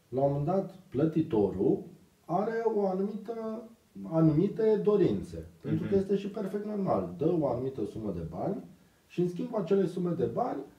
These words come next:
Speaker 1: consideră că este normal să primească anumite lucruri. Dacă observ că ceea ce dorește el să primească este total diferit de ceea ce putem noi să oferim,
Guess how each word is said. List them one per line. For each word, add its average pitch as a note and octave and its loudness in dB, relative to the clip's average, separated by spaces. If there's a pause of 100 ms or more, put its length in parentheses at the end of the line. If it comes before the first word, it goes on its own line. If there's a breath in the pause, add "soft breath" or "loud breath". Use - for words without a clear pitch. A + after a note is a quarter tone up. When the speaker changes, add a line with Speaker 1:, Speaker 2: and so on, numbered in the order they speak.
(400 soft breath)
Speaker 1:
consideră G3 2
că F#3+ 0
este F#3 0
normal D#3+ 0
să G3+ -2
primească F#3 -2
anumite G3+ 2
lucruri. D#3 2 (720 soft breath)
Dacă C3+ 2
observ G3 2 (200)
că A#2+ -4
ceea C#3 0
ce C3+ -2
dorește D3+ 0
el D#3 2
să C#3+ -6
primească A2+ -4 (680)
este G#2+ -2 (220)
total E3+ 2
diferit B2+ 0 (360)
de G2+ -2
ceea A#2 -2
ce G#2+ -6
putem G2+ -2
noi A2+ -2
să A2 -6
oferim, F#2 -4